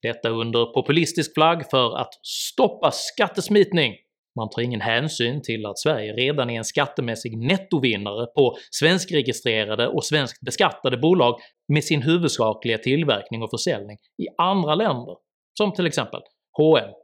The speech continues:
Tetra Pak och Volvo. Skulle S S U:s och Grön Ungdoms nationalpatriotiska bolagsordning bli internationell lag, skulle Sverige vara ett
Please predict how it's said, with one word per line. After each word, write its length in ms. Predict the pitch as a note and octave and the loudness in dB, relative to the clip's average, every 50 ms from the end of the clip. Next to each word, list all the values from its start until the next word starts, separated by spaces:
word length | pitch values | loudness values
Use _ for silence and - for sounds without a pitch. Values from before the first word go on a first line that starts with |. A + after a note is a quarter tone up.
| _ - | _ -2
Tetra 260 | - C3+ - - B2 A#2+ | -2 -2 -2 -2 -12 -12
Pak 300 | - - A2 - - C3 | -10 -12 -12 -8 -6 -4
och 100 | B2 C3 | -2 0
Volvo. 400 | D#3+ C#3+ A#2+ A#2+ - C#3 - _ _ _ _ _ _ _ _ - - - - _ _ | 2 0 0 -2 -8 -14 -16 _ _ _ _ _ _ _ _ -20 -20 -20 -20 _ _
Skulle 440 | - - - - A3+ A#3+ B3+ A3+ G#3 | -8 -6 0 2 4 4 6 4 4
S 280 | - - G#3 G3+ - A3 | 4 4 2 4 6 4
S 160 | G#3+ G#3+ B3 | 4 4 4
U:s 320 | A#3+ G3 - - - - | 0 0 0 -2 -4 0
och 280 | A2+ C#3+ C#3 C3+ B2+ C3 | 4 4 4 4 2 2
Grön 320 | C3+ C3+ D3 C#3 C3 C#3+ | 2 2 4 2 2 2
Ungdoms 640 | D#3 D3+ D#3 E3 D#3 C#3+ B2 A2 G#2 G#2 - - - - | 2 2 2 2 2 0 0 0 -2 -6 -10 -10 -10 -8
nationalpatriotiska 1500 | C3 B2 B2 A#2+ - - - C3 C#3+ D3+ D3+ D#3 D#3 D#3 - - E3 - - - C#3+ D#3 D#3 D3 D3+ - D3+ A#2+ - D3 C3 | -4 -4 -4 -4 -4 -6 -2 2 4 6 6 4 2 0 0 0 0 0 0 0 2 4 4 4 4 2 0 2 2 0 0
bolagsordning 920 | A#2+ - C#3+ C#3+ D#3 F3 D#3+ D3 C3+ A#2+ C3+ C#3 C3+ C3+ C3+ C#3 C#3+ C3+ | 0 0 0 2 4 4 4 4 4 4 4 4 4 4 2 0 0 2
bli 200 | C#3 C#3+ C3+ - - - - | 4 2 2 2 -2 -8 -2
internationell 640 | - E3+ D3+ - - D#3 D3+ - - D3+ F3+ F3 D3+ | 0 0 0 0 0 -2 -2 0 2 2 4 4 4
lag, 360 | D3+ G#3 C#4 A3 A#2+ B2+ B2+ A#2 - _ _ _ _ _ _ - | 4 4 4 2 2 0 -4 -10 -16 _ _ _ _ _ _ -10
skulle 340 | - - - G3+ F#3+ F#3+ | -6 0 4 6 6 6
Sverige 560 | F3+ F#3 G3+ F#3+ D#3 C3 A#2 A2+ A2+ A2+ G#2 - - _ _ _ _ - | 4 4 2 2 2 2 0 -2 -2 -2 -4 -4 -6 _ _ _ _ 0
vara 240 | D#3 C#3+ C3 B2+ | 2 2 4 2
ett 300 | - - D#3+ C3 - - | 0 0 -2 -2 -4 -6